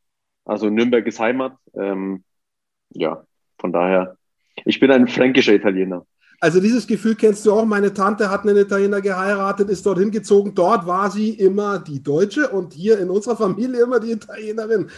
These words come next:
Speaker 2: Also da-, das
Speaker 1: Ja.
Speaker 2: Phänomen kennst du auch. Das ist dir bekannt, wenn du im Sommer dort bist.
Speaker 1: Ja, genau, ja, auf jeden Fall.
Speaker 2: Ähm, es läuft gerade der Giro. Ich weiß nicht, äh, ob du dich auch dafür interessierst, äh, für die Italien-Rundfahrt, Radsport.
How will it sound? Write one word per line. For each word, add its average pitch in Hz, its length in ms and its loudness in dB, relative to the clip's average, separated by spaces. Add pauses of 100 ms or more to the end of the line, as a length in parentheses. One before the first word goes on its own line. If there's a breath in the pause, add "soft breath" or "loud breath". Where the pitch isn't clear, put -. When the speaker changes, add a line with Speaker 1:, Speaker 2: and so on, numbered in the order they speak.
(160 loud breath)
Speaker 2:
Also 190 220 6
da-, 226 120 -2
das 220 280 0
Speaker 1:
Ja. 208 160 0
Speaker 2:
Phänomen 220 540 2
kennst 214 300 -2
du 214 100 -2
auch. 160 160 -6
Das 165 100 -4
ist 160 100 -10
dir 202 100 -4
bekannt, 165 460 -6
wenn 160 160 0
du 170 160 2
im - 120 -2
Sommer 165 280 -6
dort 147 260 -10
bist. 127 200 -16 (840)
Speaker 1:
Ja, 107 200 4
genau, 92 320 0
ja, 82 340 -4
auf - 160 -16
jeden 87 160 -2
Fall. 90 260 -4 (920 loud breath)
Speaker 2:
Ähm, 180 240 2
es 175 160 -2
läuft 214 260 0
gerade 226 300 -2
der 202 160 -2
Giro. 262 460 -4
Ich 175 120 -8
weiß 202 200 -4
nicht, 254 180 -8
äh, 196 200 -2
ob 202 240 -6
du 208 120 -6
dich 196 240 -8
auch 226 200 4
dafür 226 380 -4
interessierst, 240 680 -8
äh, 202 200 -6
für 190 140 -8
die 190 180 -12
Italien-Rundfahrt, 196 760 -6
Radsport. 196 600 -10